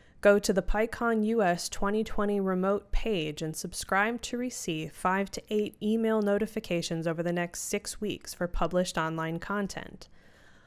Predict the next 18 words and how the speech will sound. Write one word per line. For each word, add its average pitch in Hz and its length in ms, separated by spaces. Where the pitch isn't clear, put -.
Also, 240 300
you 208 180
may 180 160
subscribe 165 600
to 170 100
the 170 80
PyCon 175 520
twenty 170 320
twenty 151 380
YouTube 170 480
channel. - 420
Expected 220 640
content 180 540
includes 170 760
recorded 214 520
talks - 380
and 180 120
tutorials, - 880